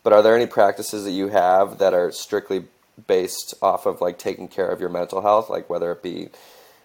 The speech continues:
reading or meditating or any type of mindfulness practice or gratitude, or just, are, are you doing anything currently in your day-to-day life that is kind of just strictly focused on that mental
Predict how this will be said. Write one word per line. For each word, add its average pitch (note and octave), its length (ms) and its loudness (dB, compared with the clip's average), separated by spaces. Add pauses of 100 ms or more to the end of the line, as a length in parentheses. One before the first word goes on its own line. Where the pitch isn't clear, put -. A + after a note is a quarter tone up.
(100)
reading A#2 500 2
or F#2 140 2
meditating G2+ 800 0
or F2+ 360 -2
any G#2 200 0
type A2 220 0
of G2 60 -8
mindfulness F#2+ 480 -4
practice F#2+ 540 -8
or F#2 40 -8
gratitude, F#2 640 -2
or F2+ 80 -4
just, F2+ 300 -6
are, G#2+ 180 4
are A2 80 4
you A#2 120 0
doing A2 300 0
anything G2+ 440 -4
currently F#2+ 440 -4
in F2+ 80 -6
your F2+ 100 -6
day-to-day F2+ 360 0
life F2+ 360 -2
that F2 100 -4
is - 180 -16
kind F2+ 200 -2
of E2+ 80 -8
just - 160 -12
strictly F2+ 340 -8
focused - 440 -8
on F2+ 120 -8
that F2 160 -12
mental F2+ 500 -6